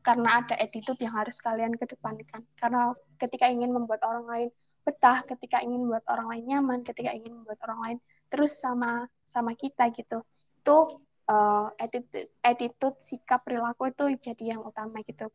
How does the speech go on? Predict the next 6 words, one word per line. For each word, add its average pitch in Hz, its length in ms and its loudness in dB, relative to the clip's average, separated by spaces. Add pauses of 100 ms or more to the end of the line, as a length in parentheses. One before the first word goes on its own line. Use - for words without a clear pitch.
Ketika, 247 320 2 (560)
eh, 226 320 8
sikap 240 400 0
kita, 285 560 4
attitude - 400 -10
kita 269 560 6